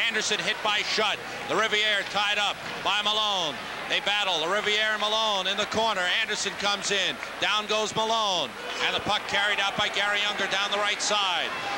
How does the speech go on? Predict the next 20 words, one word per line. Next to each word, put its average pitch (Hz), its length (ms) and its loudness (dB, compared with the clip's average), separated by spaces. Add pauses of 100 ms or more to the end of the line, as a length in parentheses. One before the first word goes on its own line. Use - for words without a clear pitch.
Unger 214 260 0
against 208 300 0
Stackhouse. 196 540 0
Drop 254 200 0
for 254 160 -2
Messier. 233 480 0 (260)
Nice 302 300 2
pass 277 240 2
for 247 120 0
Anderson. 247 500 0 (260)
Pokes 247 220 2
it 233 100 2
in 233 120 4
deep 226 180 0
and 208 80 -2
knocked 208 260 0
aside 208 300 2
by 202 120 2
Stackhouse. 180 800 0 (460)
Good 220 100 0